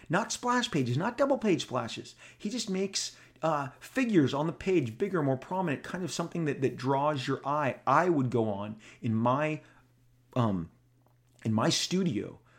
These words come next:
with, with my one assistant, his name is Murat, I would call it the anchor. I see that he's anchoring each page. He's anchoring your eye. And, uh, the anchor, the anchor, the anchor, that's what I kept identifying them as.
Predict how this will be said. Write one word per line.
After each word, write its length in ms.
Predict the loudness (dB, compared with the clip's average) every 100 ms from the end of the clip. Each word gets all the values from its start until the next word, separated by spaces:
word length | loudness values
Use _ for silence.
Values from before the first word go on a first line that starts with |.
| -4
with, 180 | 0 0
with 160 | -2 -2
my 200 | 0 0
one 260 | 2 0
assistant, 560 | 0 -2 -2 -2 -4 -2
his 160 | -2 0
name 160 | 0
is 80 | 0
Murat, 580 | 0 4 4 4 0 -12 _ -20 -10
I 140 | -2 0
would 180 | 0
call 320 | -2 2 4 2
it 180 | 0
the 180 | -6 -4
anchor. 340 | -2 -2 -4 -6
I 80 | -6
see 220 | -4 -2
that 100 | -2
he's 180 | -4 -8 -2
anchoring 540 | 0 0 -2 -2 -2
each 240 | -2 -4 -4
page. 300 | -4 -4 -6
He's 160 | -8 -4
anchoring 420 | 0 0 0 0 2
your 220 | 2 2
eye. 340 | -2 -2 -8 -18 -20 -20 -8 2
And, 260 | 2 4
uh, 220 | 0 -2 -6 -16 _ -12
the 180 | -10 -4
anchor, 240 | -2 0 0
the 200 | 0 0
anchor, 240 | 0 0
the 180 | -2 -4
anchor, 180 | -4 -2
that's 200 | -4 -2
what 100 | -4
I 60 |
kept 180 | -4 -2
identifying 560 | 0 0 0 -2 -6 -6
them 100 | -8
as. 220 | -10 -14